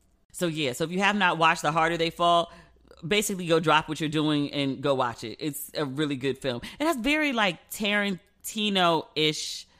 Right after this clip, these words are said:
elements to it. It reminded me of a bit of Inglourious Basterds mixed with Django.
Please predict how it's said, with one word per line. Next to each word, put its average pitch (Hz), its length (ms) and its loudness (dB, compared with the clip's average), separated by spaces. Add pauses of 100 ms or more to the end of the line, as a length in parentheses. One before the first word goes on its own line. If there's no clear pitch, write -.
(420)
elements 147 720 2 (140)
to 135 200 -2
it. 107 320 -10 (560)
It 185 140 2
reminded 208 580 2
me 180 220 0
of 143 420 0
a 151 100 0
bit 156 400 0
of 151 280 -2
Inglourious 160 760 0 (200)
Basterds 143 920 -2 (800)
mixed 160 540 0
with 143 680 0 (1700)
Django. 127 680 0